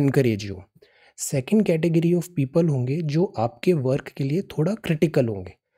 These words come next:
but क्रिटिकल होने के साथ साथ वो आपको गलतियाँ बताएंगे और साथ ही साथ बताएंगे कि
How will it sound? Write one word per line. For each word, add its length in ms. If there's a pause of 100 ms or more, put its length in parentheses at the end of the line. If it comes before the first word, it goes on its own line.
(240)
but 240
क्रिटिकल 440
होने 280
के 140
साथ 320
साथ 300
वो 180
आपको 340 (300)
गलतियाँ 500
बताएंगे 400
और 160
साथ 360
ही 40
साथ 180
बताएंगे 500
कि 160